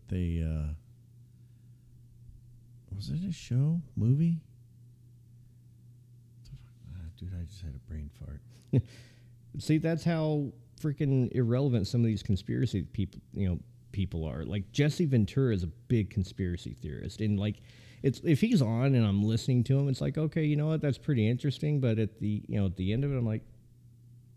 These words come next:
Speaker 2: who fucking cares?
Speaker 1: What the f-,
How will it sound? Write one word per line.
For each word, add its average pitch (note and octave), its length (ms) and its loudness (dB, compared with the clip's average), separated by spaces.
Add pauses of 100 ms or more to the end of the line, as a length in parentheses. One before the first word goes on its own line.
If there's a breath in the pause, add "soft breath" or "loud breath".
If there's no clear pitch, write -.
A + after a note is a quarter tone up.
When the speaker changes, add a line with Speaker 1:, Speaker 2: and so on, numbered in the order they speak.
Speaker 2:
who D3 120 -4
fucking D3+ 340 0
cares? - 460 -2 (960)
Speaker 1:
What - 180 -20
the - 80 -8
f-, - 60 -4